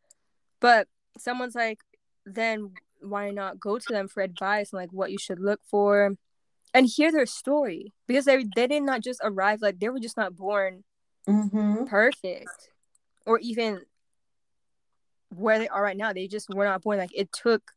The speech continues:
Speaker 1: something. They came from something to get here.
Speaker 2: Yes.
Speaker 1: You know, and she said,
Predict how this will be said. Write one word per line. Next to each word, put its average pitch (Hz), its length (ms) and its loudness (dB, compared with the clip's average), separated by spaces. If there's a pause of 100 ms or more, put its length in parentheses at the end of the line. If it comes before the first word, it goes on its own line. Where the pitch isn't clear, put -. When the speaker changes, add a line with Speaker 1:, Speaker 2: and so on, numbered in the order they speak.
(160)
Speaker 1:
something. 202 640 0
They 208 120 2
came 233 220 -4
from 196 200 -2
something 202 480 -4
to 175 80 -6
get 190 200 4
here. 196 300 -8 (420)
Speaker 2:
Yes. 175 420 2 (380)
Speaker 1:
You 233 140 4
know, 226 100 8
and 233 100 2
she 247 120 -4
said, 202 380 0